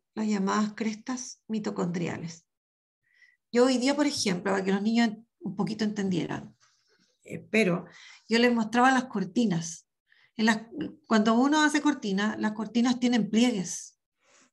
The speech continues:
Esos pliegues serían las crestas. Si yo las miro acá en, al interior de la mitocondria. ¿Ya? Así sería una cresta mitocondrial, un pliegue. ¿Ya? Bueno,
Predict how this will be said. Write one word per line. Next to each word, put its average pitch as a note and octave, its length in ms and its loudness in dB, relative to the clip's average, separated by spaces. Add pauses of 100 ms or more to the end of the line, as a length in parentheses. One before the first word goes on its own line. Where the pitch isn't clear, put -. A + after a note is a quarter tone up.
(500)
Esos D4 240 -2
pliegues D4 320 4
serían C4+ 260 2
las C4 100 0
crestas. - 720 -12 (960)
Si G#3+ 140 -6
yo G#3+ 320 4
las G#3+ 180 -2
miro G#3+ 220 2
acá G#3+ 440 0
en, A3 240 -2 (600)
al G3+ 100 -2
interior G3 400 -4
de G3+ 80 -4
la F#3+ 280 -4 (380)
mitocondria. F3 800 -2 (920)
¿Ya? G#3 300 -8 (960)
Así A#3+ 200 -8
sería C4+ 400 0
una B3+ 300 -2
cresta C4+ 240 -4
mitocondrial, A3 640 -4
un C4 180 -6
pliegue. F#3 440 -4 (1200)
¿Ya? G#3 440 -2 (520)
Bueno, G#3+ 400 2